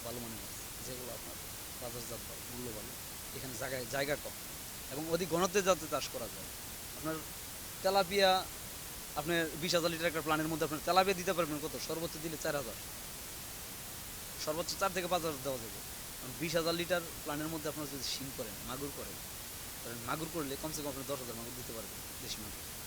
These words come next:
শিং দিলে চল্লিশ হাজার দেওয়া কোনো ব্যাপার না, চল্লিশ হাজার শিং মেনটেন করা এখানে কোনো ব্যাপার না।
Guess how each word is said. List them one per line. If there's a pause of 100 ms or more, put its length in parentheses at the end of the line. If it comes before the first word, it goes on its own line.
(580)
শিং
দিলে (240)
চল্লিশ
হাজার
দেওয়া
কোনো
ব্যাপার
না, (580)
চল্লিশ
হাজার
শিং
মেনটেন
করা
এখানে
কোনো
ব্যাপার
না।